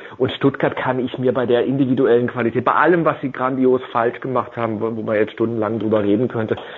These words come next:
ich kann mir eigentlich nicht vorstellen, dass die unter Hannover und Nürnberg rutschen, weil ich finde es so augenfällig, dass die beiden Mannschaften nochmal qualitativ abfallen, ähm, dass ich's mir eigentlich nicht vorstellen kann, dass da sich bei Platz sechzehn noch was tut.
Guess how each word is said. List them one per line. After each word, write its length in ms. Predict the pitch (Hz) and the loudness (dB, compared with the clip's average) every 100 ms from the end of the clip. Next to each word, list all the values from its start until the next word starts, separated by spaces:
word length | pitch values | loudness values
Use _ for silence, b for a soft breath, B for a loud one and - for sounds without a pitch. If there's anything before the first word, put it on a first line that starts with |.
| B - | B -6
ich 140 | 123 | -4
kann 240 | - 120 | -4 0
mir 160 | 135 - | 0 0
eigentlich 280 | 120 113 - | -2 -4 -6
nicht 140 | 120 | -10
vorstellen, 380 | - 113 - 113 | 2 2 2 0
dass 120 | 107 | 0
die 80 | - | -2
unter 260 | 92 120 120 | 0 0 0
Hannover 360 | 110 110 107 117 | 2 2 2 2
und 100 | 104 | 2
Nürnberg 400 | 101 104 104 - | 2 2 0 0
rutschen, 280 | 98 - 92 | -4 -2 -4
weil 100 | 98 | -4
ich 60 | |
finde 160 | - 104 | -4 -8
es 60 | - | -2
so 200 | 117 - | 0 4
augenfällig, 560 | 120 135 123 120 117 | 4 2 -2 -2 -2
dass 100 | 113 - | -6 -8
die 100 | 113 | -2
beiden 280 | 117 113 113 | 0 2 2
Mannschaften 480 | 107 110 113 - 110 | 0 0 -4 0 2
nochmal 380 | 120 120 127 | 2 4 2
qualitativ 640 | 113 104 107 104 104 113 95 | 2 0 -2 -2 -6 -6 -2
abfallen, 540 | 117 - - 107 120 - B B B B B B | -4 -2 0 0 0 -6 B B B B B B
ähm, 420 | - 98 101 98 92 | -2 0 2 0 -2
dass 160 | - - | -6 -8
ich's 160 | 95 | -2
mir 100 | 101 | 0
eigentlich 200 | 90 104 | 2 2
nicht 120 | 104 - | 0 -2
vorstellen 440 | 95 - 113 87 | -4 0 0 2
kann, 180 | 85 85 | -2 -4
dass 100 | 85 | -4
da 160 | 90 85 | -4 -6
sich 260 | 92 - - | -6 -10 -4
bei 320 | 95 92 90 - | -2 0 -2 -4
Platz 200 | - 98 | -4 0
sechzehn 300 | 104 98 - | 0 0 -2
noch 140 | 98 92 | -2 -2
was 120 | 95 - | -6 -6
tut. 240 | 110 - | -6 -6